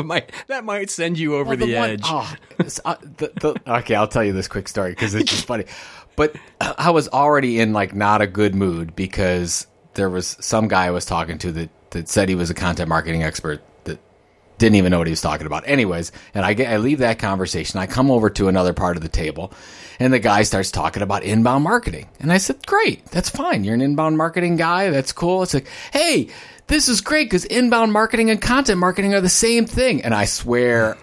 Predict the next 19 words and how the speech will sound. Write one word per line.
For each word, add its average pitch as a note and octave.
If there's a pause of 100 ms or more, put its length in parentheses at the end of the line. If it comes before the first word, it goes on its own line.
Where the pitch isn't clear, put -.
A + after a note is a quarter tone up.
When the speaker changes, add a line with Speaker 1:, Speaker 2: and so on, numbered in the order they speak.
Speaker 2:
I G#2
was G2
gonna G2
lose F2+
it. D2 (380)
I, G2
like, F2+
literally G2+ (760)
was -
like, G2+
"Dude, C3
man." G2 (460)
Speaker 1:
You G#2+
turned C#3
orange. B2+ (420)
<laughs> D3+
Speaker 2:
I C3
was B2
like G2+